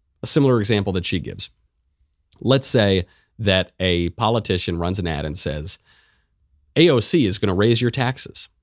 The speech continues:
And A O C says, "I'm not gonna raise your taxes. I'm only gonna raise taxes for certain people, and I'll actually balance it out and write," this kind of typical fights. You hear this in almost every single election. And A O C says, "I demand you take down that post that says I'm gonna raise your taxes,"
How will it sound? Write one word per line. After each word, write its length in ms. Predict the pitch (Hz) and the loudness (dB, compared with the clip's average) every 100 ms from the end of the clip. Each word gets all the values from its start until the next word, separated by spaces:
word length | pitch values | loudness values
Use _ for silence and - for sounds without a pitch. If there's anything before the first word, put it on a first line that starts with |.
| - | -2
And 100 | 113 | 2
A 60 | |
O 80 | 127 | 2
C 120 | 123 | 2
says, 160 | 117 117 | 2 2
"I'm 120 | 226 | 4
not 180 | 254 247 | 4 4
gonna 140 | - | 4
raise 240 | 156 143 127 | 4 4 2
your 100 | 127 | 2
taxes. 420 | 127 101 - 101 | 2 0 -2 -2
I'm 140 | 185 | 2
only 160 | 180 160 | 4 4
gonna 140 | 151 | 2
raise 560 | 151 156 131 - - - | 2 2 0 -6 -10 -6
taxes 360 | - 165 - 143 | -2 -2 -2 -6
for 100 | 147 | -2
certain 280 | 196 175 143 | 2 2 2
people, 340 | 147 117 101 | 0 2 2
and 100 | 113 | 2
I'll 220 | 156 165 | 2 2
actually 220 | 160 - | 2 0
balance 300 | 123 156 151 | 0 0 0
it 80 | 143 | 0
out 100 | 139 | 0
and 80 | 95 | 0
write," 160 | 110 95 | -2 -2
this 120 | 92 | -4
kind 180 | 104 92 | -2 -4
of 100 | - _ | -6 _
typical 360 | - - 110 98 | -4 -4 -2 -2
fights. 420 | - 82 82 - - - | 0 -2 -4 -10 -16 -10
You 100 | 95 | -2
hear 140 | 101 92 | 2 2
this 140 | 87 | 0
in 60 | 90 | 0
almost 260 | 98 90 | 0 0
every 180 | 92 87 | -2 -4
single 300 | - 80 76 | -6 -8 -10
election. 400 | 73 69 - - _ _ _ _ _ _ _ _ _ _ - | -12 -14 -16 -18 _ _ _ _ _ _ _ _ _ _ -2
And 120 | 113 | 2
A 60 | 131 | 4
O 40 | |
C 140 | 123 131 | 2 0
says, 180 | 127 | 0
"I 140 | 117 220 | 2 4
demand 460 | 208 202 214 196 | 4 4 4 4
you 100 | 170 | 2
take 280 | 185 196 175 | 2 0 2
down 260 | 185 170 165 | 2 4 4
that 180 | 147 147 | 2 2
post 240 | 160 143 | 2 2
that 160 | 123 - | -2 0
says 180 | 131 | 2
I'm 120 | 135 135 | 4 2
gonna 120 | 123 | 4
raise 220 | 131 120 | 2 2
your 120 | 123 | 0
taxes," 580 | 113 110 107 - - - | 0 0 -2 -8 -16 -20